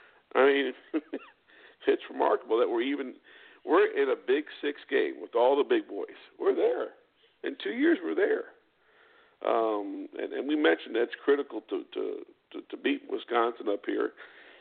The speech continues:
in a couple of weeks, and that's true. But more than anything, you're, you're, you're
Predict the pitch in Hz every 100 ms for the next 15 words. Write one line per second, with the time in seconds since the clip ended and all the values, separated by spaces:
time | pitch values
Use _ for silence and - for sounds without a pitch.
0 | _ - 107 - 101 104 104 107 123 -
1 | - 69 269 - - 110 104 190 _ _
2 | - - - - _ _ _ _ _ _
3 | - 170 - 151 - - - 123 85 120
4 | 185 - 113 139 - -